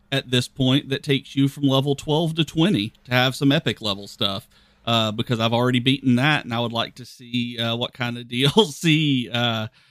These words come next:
I could play through with it. Um, but, like, that would be the main things that just top off, that come up off the top of my head, uh,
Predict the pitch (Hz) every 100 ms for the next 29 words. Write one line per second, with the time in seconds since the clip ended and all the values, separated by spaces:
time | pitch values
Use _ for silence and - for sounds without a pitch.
0 | _ - 117 113 - 110 107 113 104 107
1 | 107 110 110 104 - - 117 110 110 107
2 | 104 104 _ _ _ _ _ _ - 135
3 | 127 120 139 226 175 139 113 113 131 139
4 | 117 107 101 113 - 135 123 117 117 -
5 | _ - 120 - 127 117 101 - 110 117
6 | - 113 107 110 107 98 107 107 95 80
7 | _ _ _ _ - 107 95